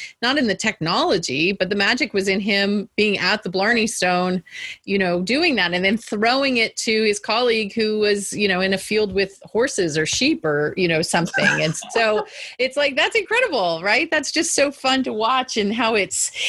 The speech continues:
Speaker 1: um, you know, how it's so, there's such little production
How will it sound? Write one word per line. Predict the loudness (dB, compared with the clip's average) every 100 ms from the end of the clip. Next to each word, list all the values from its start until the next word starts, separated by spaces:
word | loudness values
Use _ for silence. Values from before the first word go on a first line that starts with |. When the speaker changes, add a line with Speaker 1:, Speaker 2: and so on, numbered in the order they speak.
| -6 -2
Speaker 1:
um, | -2 -2 -2
you | 0
know, | 2 0
how | 0 0
it's | 0 -2
so, | -4 0 2 2 0 -2 -4 -6 -2
there's | 0 0
such | 0 -2 -2
little | -2 -2 -2
production | -4 0 0 0 -2 0 0